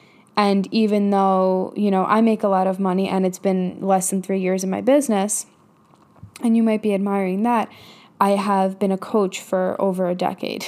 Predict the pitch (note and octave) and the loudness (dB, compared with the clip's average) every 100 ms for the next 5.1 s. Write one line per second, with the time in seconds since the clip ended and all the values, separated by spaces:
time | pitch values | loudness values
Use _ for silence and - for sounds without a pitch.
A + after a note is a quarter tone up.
0 | - A3 A3 - G3+ F#3+ - - G3+ F#3 | 0 2 2 0 -2 -4 -8 -4 0 0
1 | F#3 - G3 F#3 F#3 F3+ F3+ F#3 F#3+ F#3+ | 0 -2 -2 0 -2 -4 -4 -4 -4 -4
2 | F#3+ - G3+ G3 - F#3+ G3 F#3+ - F#3+ | -6 -2 -2 -2 -6 -8 -8 -6 -8 -6
3 | F#3+ F#3 - G3 - - - _ _ _ | -6 -6 -8 -8 -12 -12 -16 _ _ _
4 | _ - - - - - - - G#3 G3+ | _ -20 -20 -20 -20 -20 -18 -2 0 0